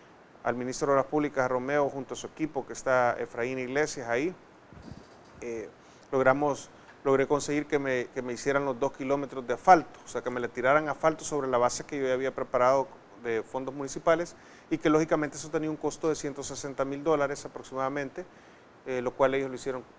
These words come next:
lo hicieron bien. Y, y ¿sabe-, ¿sabes cuál es lo bueno y principal? Porque a veces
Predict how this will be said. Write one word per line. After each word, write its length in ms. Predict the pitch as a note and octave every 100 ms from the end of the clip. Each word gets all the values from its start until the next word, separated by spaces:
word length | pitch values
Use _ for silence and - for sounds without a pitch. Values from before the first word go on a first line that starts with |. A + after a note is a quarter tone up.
| -
lo 120 | A2+
hicieron 340 | A2+ C3+ B2 A2 - C3
bien. 180 | C3+ - -
Y, 60 | G#3+
y 220 | - - -
¿sabe-, 320 | - - -
¿sabes 360 | - - F3+ G#3+
cuál 140 | A#3+
es 60 | A3+
lo 120 | A3
bueno 240 | G#3 A3 G#3+
y 60 |
principal? 460 | G3 E3 - C4 A#3+
Porque 240 | - E3+
a 20 |
veces 420 | E3+ G3 G#3+ G3